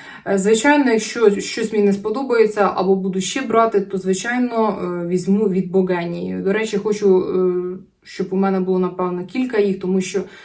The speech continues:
з одним не дуже зручно, буває інколи його не встигаєш помити і так далі. Але від Bogeni дуже гарний б'юті-блендер, дуже гарної якості, надовго його вистачить. Ну, тут він навіть вам не буде видно,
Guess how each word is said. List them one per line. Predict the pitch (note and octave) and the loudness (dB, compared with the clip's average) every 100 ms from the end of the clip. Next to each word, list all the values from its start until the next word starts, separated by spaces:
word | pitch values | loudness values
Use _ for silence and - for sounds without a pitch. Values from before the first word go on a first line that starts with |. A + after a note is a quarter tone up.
| - | -12
з | F#3 F3+ | -6 0
одним | G3 A3 A3+ G3 | 2 2 4 4
не | F#3 | 4
дуже | F#3 F3+ F3+ | 2 0 -2
зручно, | F3 A#3 F4+ - - D4+ D4+ C4+ | 0 6 6 6 0 2 2 0
буває | G3+ G3+ G3 | 2 4 4
інколи | F#3 G3 F#3+ F#3+ F#3 | 2 0 2 2 4
його | F#3+ F#3 F#3 | 2 0 -2
не | F#3 | -2
встигаєш | F3+ - F3+ F#3 - | -6 -6 -6 -8 -6
помити | G3 G#3 D4+ A3 | -4 -2 -2 -2
і | |
так | F#3 E3+ | -4 -2
далі. | G#3+ C4+ C#4 C#4 - - - | 0 2 0 -4 -10 -20 -6
Але | - G#3+ B3 B3 | 0 2 2 2
від | F#3+ | 2
Bogeni | G3 G3 A#3+ C#4 C4+ G3+ | 2 4 2 2 2 2
дуже | F3 A3 A3+ | 0 -2 2
гарний | G3+ - F#3+ F#3+ F#3 F3 | 0 2 0 0 0 -4
б'юті-блендер, | E3 F3 F3 - F#3 - F3 A3 C4+ C4 C4+ B3 | -4 -6 -6 -8 -10 -8 0 2 2 2 -2 0
дуже | F#3+ F3+ F3+ | 0 2 0
гарної | F3+ E3+ E3+ E3+ F3 | 0 -2 -4 -6 0
якості, | A3+ C4 B3 - - B3 - - - | 2 2 -2 -8 -10 -14 -14 -16 -2
надовго | G3 F#3+ G3+ F3+ | 2 6 4 6
його | F#3 F3+ | 4 4
вистачить. | B3 D4+ - A#3 A3+ | 2 -2 -4 -6 -2
Ну, | D4+ | 0
тут | D4+ C4 | 0 -2
він | A#3+ A3+ G3+ | -2 -2 0
навіть | A3 G#3 G#3 | 0 0 -2
вам | G3 G3+ G3+ | 0 2 4
не | G3 | 2
буде | G3+ B3+ G#3+ | 2 2 4
видно, | G3+ F#3+ | 4 2